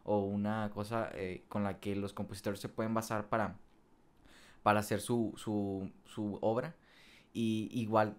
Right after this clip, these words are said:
el Renacimiento, canto gregora-, gregoriano, o sea,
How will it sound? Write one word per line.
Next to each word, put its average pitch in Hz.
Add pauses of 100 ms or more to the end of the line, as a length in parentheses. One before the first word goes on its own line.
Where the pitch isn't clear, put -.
el 101
Renacimiento, 107
canto 110
gregora-, 113
gregoriano, 98
o 92
sea, 92